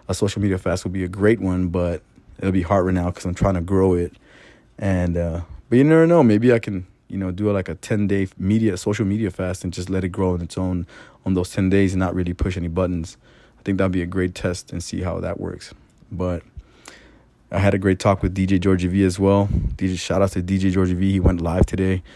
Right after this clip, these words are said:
Had a good crowd there, about a hundred and thirty people, and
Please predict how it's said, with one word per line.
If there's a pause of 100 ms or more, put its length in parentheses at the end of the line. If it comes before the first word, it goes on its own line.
(260)
Had
a
good
crowd
there,
about
a
hundred
and
thirty
people, (500)
and